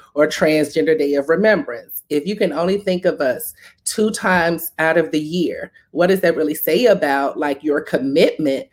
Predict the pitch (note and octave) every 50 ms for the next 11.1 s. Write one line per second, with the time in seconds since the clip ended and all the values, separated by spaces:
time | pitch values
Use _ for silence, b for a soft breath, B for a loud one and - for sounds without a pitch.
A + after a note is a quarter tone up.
0 | b b b b _ - - - C#4+ C#4 C#4+ C#4 A#3+ G#3+ G#3 G3 E3+ F3 E3 D#3+
1 | D#3 D3 C#3+ C#3+ D3 D3+ - - D3 C3+ C3 - - D#3+ C#3 C3+ C3+ C#3 - -
2 | - C3+ - - - - - - D#3+ D3 C#3 - C3 C3+ C#3 D#3 E3+ F3 E3 D3+
3 | - C#3 D#3 F3 G#3+ G#3+ F#3 - - - C3+ C3 A#2+ b b b b b b b
4 | _ _ _ _ - - - F3+ F3+ F3 F3 - - G3+ F3+ - E3 E3+ E3 E3
5 | D#3+ D#3 D#3 D3+ - C#3+ D#3 D#3 - E3+ D3+ D3 D3 E3 E3 D3+ - - F#3 F3
6 | F#3 F#3+ F#3 F#3 - - - G#3 G3+ F#3+ - A#3+ A#3 - - - - A3+ A#3 A#3
7 | E3 D3+ D3 C#3 - B B B B - D#3+ E3+ F3 E3+ E3 E3 - D3+ C#3+ C#3
8 | D3 C#3+ E3 F3 F3+ - - D#3+ E3 D#3+ - - - - - F#3+ A#3+ - B3+ G3
9 | - - A2+ - - - - - _ _ _ _ _ _ _ _ _ _ - -
10 | D#3+ D#3 D#3+ D#3 D#3 - - F3+ E3 D#3 D3+ - - - - - F3+ D#3+ D3+ D3
11 | C#3+ C#3